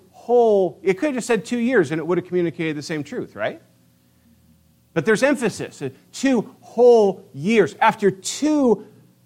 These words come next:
long years, after two more years of Joseph being in prison. Now, remember,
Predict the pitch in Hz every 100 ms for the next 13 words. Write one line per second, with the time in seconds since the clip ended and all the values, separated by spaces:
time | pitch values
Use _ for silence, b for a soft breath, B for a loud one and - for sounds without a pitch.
0 | - 160 214 254 247 226 208 190 - 147
1 | 220 196 196 202 202 175 - - 269 269
2 | 262 - - 180 214 226 226 214 151 165
3 | 233 214 175 160 170 143 196 208 214 208
4 | - 202 190 185 180 214 180 127 156 196
5 | 190 233 190 175